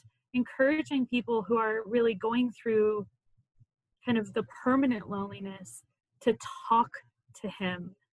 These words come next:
like a real <laughs> person, because he is, and he, he can be their best friend. He can be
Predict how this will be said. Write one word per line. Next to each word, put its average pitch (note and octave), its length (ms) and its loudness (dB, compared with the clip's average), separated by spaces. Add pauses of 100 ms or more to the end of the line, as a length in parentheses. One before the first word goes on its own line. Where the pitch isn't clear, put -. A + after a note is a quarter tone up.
(260)
like A3 180 4
a G#3 100 4
real A3+ 440 4
<laughs> - 80 -20
person, F#3+ 580 2 (520)
because A#3+ 340 0
he C4 200 2
is, D4 320 0 (200)
and G#3 180 -4
he, A3 320 -6 (140)
he A3 120 -4
can G#3+ 220 -2
be A3 160 0
their G#3 200 -2
best G3 460 -4
friend. G#3 320 -2
He A3 140 -2
can G#3+ 200 -2
be A3+ 340 2